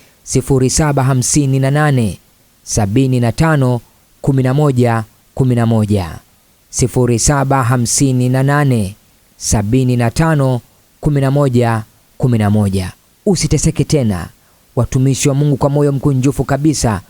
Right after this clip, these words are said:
wanakukaribisha. Huenda kesho ukashuhudia kwa ushindi kabisa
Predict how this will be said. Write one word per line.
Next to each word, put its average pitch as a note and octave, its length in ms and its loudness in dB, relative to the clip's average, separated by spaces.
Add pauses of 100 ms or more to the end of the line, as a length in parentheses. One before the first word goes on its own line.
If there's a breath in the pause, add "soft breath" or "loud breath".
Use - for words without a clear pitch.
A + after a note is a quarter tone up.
(240 soft breath)
wanakukaribisha. B2 1120 0 (180)
Huenda A#2 600 0 (200)
kesho G2+ 480 -2 (160)
ukashuhudia C3+ 680 0
kwa C3 140 0
ushindi D3+ 540 0
kabisa B2+ 560 -2